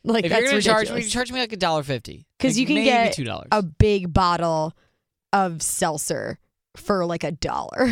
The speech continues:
Speaker 1: <laughs>
Speaker 2: Yeah, but that's like saying you can get a six-pack of beer for the same price that they'll charge you for
Speaker 1: No,
Speaker 2: one
Speaker 1: of
Speaker 2: beer
Speaker 1: course.
Speaker 2: in the city.
Speaker 1: But I'm just saying the markup on that is just astronomical at that point. <laughs>
Speaker 2: Any bar. We
Speaker 1: Yeah.
Speaker 2: should open a bar, and we should
Speaker 1: Let's
Speaker 2: call
Speaker 1: not.
Speaker 2: it twenty-somethings.
Speaker 1: Let's not.
Speaker 2: <gasps> That's a good idea.
Speaker 1: Running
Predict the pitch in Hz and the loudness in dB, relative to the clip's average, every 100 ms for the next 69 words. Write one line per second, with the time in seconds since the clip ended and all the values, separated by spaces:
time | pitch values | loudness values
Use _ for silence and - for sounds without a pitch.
0 | 202 - - 143 135 143 147 156 135 143 | 0 -6 -8 -6 -4 -4 -2 -4 -4 -6
1 | 131 131 127 123 143 - 131 123 120 127 | -6 -6 -6 -4 -6 -8 -8 -8 -8 -8
2 | 117 120 123 123 117 120 113 113 120 131 | -8 -10 -10 -10 -8 -8 -8 -10 -12 -8
3 | 123 120 440 - 370 220 - - 359 247 | -8 -8 -4 2 4 2 0 0 2 2
4 | 139 113 127 117 - _ _ _ _ 262 | 0 -4 -6 -8 -14 _ _ _ _ 2
5 | 247 247 233 - 254 196 170 190 202 202 | 2 0 -2 0 0 2 0 0 2 2
6 | 208 175 165 156 151 139 - 165 151 143 | 0 0 -2 -2 -4 -6 -8 -4 -2 -2
7 | 151 156 131 123 - 175 117 135 - - | -4 -8 -8 -6 -4 -4 -4 -4 -4 -4
8 | 233 330 - 285 220 240 170 151 120 80 | -2 -2 -2 -2 -2 -2 -2 -2 -4 -10
9 | 170 _ _ _ _ _ 190 185 180 226 | -18 _ _ _ _ _ -2 0 0 -2
10 | 220 175 127 123 90 101 - 127 123 135 | -4 -6 -4 -4 -8 -12 -14 -10 -6 -4
11 | 135 131 127 - - 135 127 117 120 101 | -2 -2 -6 -12 -12 -10 -8 -8 -10 -14
12 | 98 135 - 180 165 - 98 85 147 160 | -18 -18 -6 -6 -4 -6 -6 -6 -6 -6
13 | 165 143 _ 113 - 117 107 185 214 208 | -8 -12 _ -12 -12 -12 -8 -4 -2 0
14 | 208 208 | -2 -2